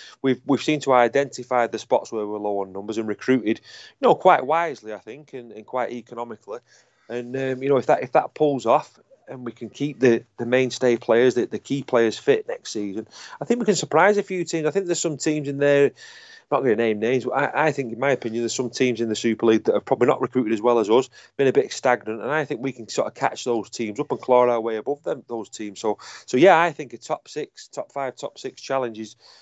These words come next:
it's there for us. We've got to be good at home, though. I think we've got to set the pace at home and, uh, you know, turn the A J Bell into a bit of a fortress and win our home matches. And I think if you can do that, you can definitely challenge. It's all about being consistent, isn't it? And, uh,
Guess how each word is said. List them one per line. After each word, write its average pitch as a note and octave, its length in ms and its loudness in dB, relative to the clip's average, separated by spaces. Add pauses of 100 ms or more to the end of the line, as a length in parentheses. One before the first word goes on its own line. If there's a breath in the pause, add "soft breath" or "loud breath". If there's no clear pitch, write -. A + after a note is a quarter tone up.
(400 soft breath)
it's F3 160 -8
there A3+ 240 6
for G#3 200 2
us. B2 140 0
We've B2+ 160 -6
got D#3 220 -8
to - 80 -12
be D3+ 100 -6
good C#3+ 160 -2
at A2+ 80 -2
home, C3+ 240 -2
though. G#2+ 180 -6
I G2 40 -8
think A#2+ 160 -6
we've A#2+ 120 -6
got - 140 0
to B2+ 80 -4
set - 180 0
the - 80 -18
pace B2+ 340 -4
at - 60 -20
home A2+ 400 2
and, A2 180 -8
uh, G#2 120 -8
you G2+ 160 -4
know, G#2+ 240 4
turn C#3+ 180 6
the C3 100 0
A C3 120 4
J A#2+ 200 4
Bell B2 180 6
into A2+ 200 0
a G#2+ 40 2
bit G#2+ 120 -2
of A2+ 60 2
a A2+ 80 0
fortress A#2 560 2
and G#2+ 180 -8
win C#3 140 6
our B2+ 160 6
home A2+ 260 2
matches. - 800 -8 (100)
And C#3 80 0
I C#3+ 40 0
think C#3 180 -4
if C#3 100 -8
you C#3+ 80 -2
can C#3 160 0
do E3 240 8
that, C3+ 180 0
you C#3+ 300 -4
can D3+ 140 -6
definitely F3 640 0
challenge. D3+ 360 2
It's - 80 -6
all F3 180 8
about - 200 2
being B2+ 220 -8
consistent, A2 580 -12
isn't A2+ 200 -10
it? E2+ 120 -10
And, G2+ 160 -14
uh, G#2 140 -12